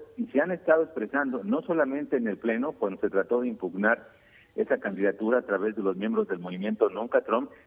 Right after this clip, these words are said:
sino también en los propios pasillos de la convención. Tuvimos oportunidad de platicar con varios delegados hispanos del estado de Texas, que externaron su preocupación,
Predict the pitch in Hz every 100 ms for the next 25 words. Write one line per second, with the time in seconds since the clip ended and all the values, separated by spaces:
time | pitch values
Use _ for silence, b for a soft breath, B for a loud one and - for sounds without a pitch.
0 | _ 123 120 117 110 120 170 180 120 117
1 | 113 110 - 160 160 165 - 107 127 139
2 | 135 120 101 - 101 101 123 127 113 b
3 | b - 110 127 127 101 101 113 123 127
4 | 110 107 - 120 - 107 113 117 120 101
5 | 95 90 107 107 95 - 107 107 110 95
6 | 90 - 107 110 101 90 - 104 127 131
7 | b b b b - 120 - 117 127 156
8 | 180 175 139 117 113 110 101 110 135 139
9 | 160